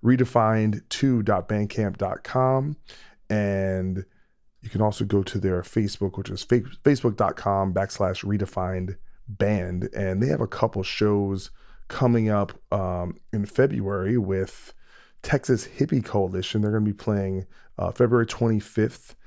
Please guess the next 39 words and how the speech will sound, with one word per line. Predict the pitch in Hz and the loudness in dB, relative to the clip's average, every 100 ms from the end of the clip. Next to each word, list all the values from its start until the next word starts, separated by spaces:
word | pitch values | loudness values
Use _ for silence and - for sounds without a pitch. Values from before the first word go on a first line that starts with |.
| - - - | -20 -20 -6
at, | 104 95 - - | -4 -4 -6 -6
uh, | 95 90 95 | -4 -4 -4
Shag | - 131 123 110 | 0 2 4 4
Nasty's | 117 110 - 113 98 | 2 2 -2 -2 -2
Grubbery | - 107 107 117 | 0 2 4 2
and | 107 | 2
Poorhouse | - - 139 98 98 143 - - - - _ - | 0 0 0 0 -2 -4 -12 -20 -20 -20 _ -2
in | 104 95 92 90 90 90 95 - | 0 0 0 0 -2 -2 -6 -4
Huntsville, | 120 117 - 110 101 - | -2 -2 2 2 2 0
Alabama. | 107 95 95 92 95 131 143 - - - - - - | -4 -4 -4 -4 -2 -4 -6 -14 -20 -20 -20 -20 -4
And, | 110 107 107 110 110 110 113 - | 0 2 2 2 2 2 0 -2
ooh, | 127 - - | -4 -4 -8
I | - | -10
think, | - 110 107 | -6 -6 -6
hold | - 131 101 | -10 -8 -6
on. | 98 117 - - - - | -6 -8 -12 -20 -20 -8
Let | - | -2
me | 104 | 0
get | 117 | 0
this | 104 - | -2 0
other | 117 139 | 0 2
date. | 113 113 113 - - - - - - - | 0 -6 -8 -12 -16 -20 -20 -20 -20 -20
See, | - 117 | -8 -4
I'm | 127 | -4
trying | - 107 | -2 -4
to, | 101 | -4
trying | 98 113 104 | -6 -4 -2
to | |
get | 101 | -2
everything. | 104 98 104 98 | -4 -4 -6 -8
They're | - - 127 | -8 2 4
gonna | |
be | 123 | 6
playing | 123 110 | 4 2
February | - - 120 110 110 | -2 2 4 4 2
twenty-fourth, | - 104 101 - - 180 135 - | 2 0 -2 -4 4 4 4 0
the | 90 | -2
day | 104 | -2
before. | 92 - 139 104 123 | -2 0 4 4 2